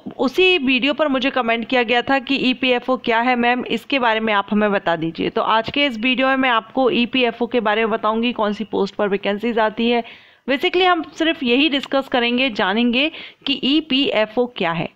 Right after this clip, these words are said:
ओके, so अगर आप इंटरेस्टेड हो तो वीडियो को एंड तक देखिएगा। So फ्रेंड्स, मैं हूं आस्था and वेलकम करती हूं आप सभी का अपने YouTube चैनल गवर्नमेंट जॉब जेन्युइन नोटिफिकेशन। So चलिए स्टार्ट करते हैं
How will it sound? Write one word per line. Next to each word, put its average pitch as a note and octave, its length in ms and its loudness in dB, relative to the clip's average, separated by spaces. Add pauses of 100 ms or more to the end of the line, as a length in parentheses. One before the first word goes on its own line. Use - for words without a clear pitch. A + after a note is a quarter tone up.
(120)
ओके, E4 240 0
so D#4+ 100 -4
अगर A#3 200 2
आप A3 140 0
इंटरेस्टेड A#3 520 0
हो C#4+ 80 2
तो E4+ 100 0
वीडियो A3 280 0
को C#4+ 120 0
एंड G3 300 -2
तक E3+ 100 -4
देखिएगा। F3 520 -8 (800)
So E4 100 2
फ्रेंड्स, D#4+ 460 0 (260)
मैं G#3+ 160 2
हूं D4 200 2
आस्था E4 540 0
and A3 240 0
वेलकम G#3 400 0
करती C4+ 320 0
हूं D4+ 240 4
आप A3 140 2
सभी C#4+ 300 2
का C#4+ 180 2
अपने C4 300 0
YouTube B3+ 320 0
चैनल C#4 380 2 (120)
गवर्नमेंट A3+ 600 0
जॉब B3 380 0
जेन्युइन C#4 400 0
नोटिफिकेशन। G#3 800 0 (1300)
So C#4 100 0
चलिए D4 340 2
स्टार्ट A#3+ 300 0
करते G#3+ 300 0
हैं A#3+ 280 2